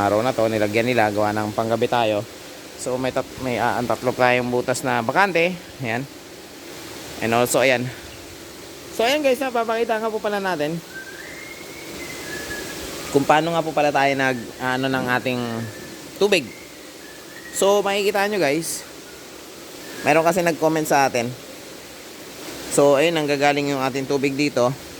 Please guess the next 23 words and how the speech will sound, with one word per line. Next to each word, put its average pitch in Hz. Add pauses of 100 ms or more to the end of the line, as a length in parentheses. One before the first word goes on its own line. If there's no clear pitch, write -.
(760)
Ito 123
ay 202
nanggagaling 175
sa 175
malaki 151
nating 151 (1300)
<clears throat> 147
dun 151
sa, 123 (200)
ano 127
natin 120
dun, 113 (960)
dun 131
sa 131
ating 117
malaking 120 (1600)
kuha 113
na, 123
kuha 123
na 123
ng 123
tubig. 110 (640)
So, 139